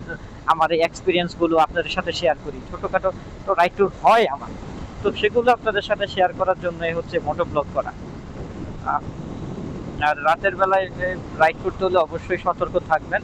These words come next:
আপনার, আহ, লুকিং গ্লাসের দিকে বারবার হচ্ছে প্রতি মিনিটে আট থেকে দশ বার, হুম, এটা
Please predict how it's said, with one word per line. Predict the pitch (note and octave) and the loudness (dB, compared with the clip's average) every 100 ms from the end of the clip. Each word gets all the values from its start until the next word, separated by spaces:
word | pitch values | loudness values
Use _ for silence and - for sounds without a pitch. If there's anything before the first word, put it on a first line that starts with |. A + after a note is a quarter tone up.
| E3 | -2
আপনার, | D#3 - C#3+ - - - - - | -2 -2 -10 -10 -12 -10 -6 2
আহ, | D3+ C#3+ | 4 4
লুকিং | F3 A3 G#3+ | 0 0 2
গ্লাসের | G#3 A3 A3 | 4 2 2
দিকে | A3 A3 | 2 4
বারবার | F3 F3+ A3 F#3 G#3 F#3+ | 8 6 8 8 8 6
হচ্ছে | E3+ - G#3 G3 G3 | -2 -2 2 4 2
প্রতি | G3 F#3+ G3 | 0 0 -2
মিনিটে | D#3+ F3+ G3+ G#3 | 0 -2 4 4
আট | D#3+ - | 4 2
থেকে | E3+ | -2
দশ | E3 D#3+ - | 0 0 -2
বার, | B2 - - - - - - - - | -4 -4 -12 -14 -14 -14 -14 -14 -12
হুম, | - - - - D#3 | -10 -10 -12 -6 -2
এটা | E3 | 4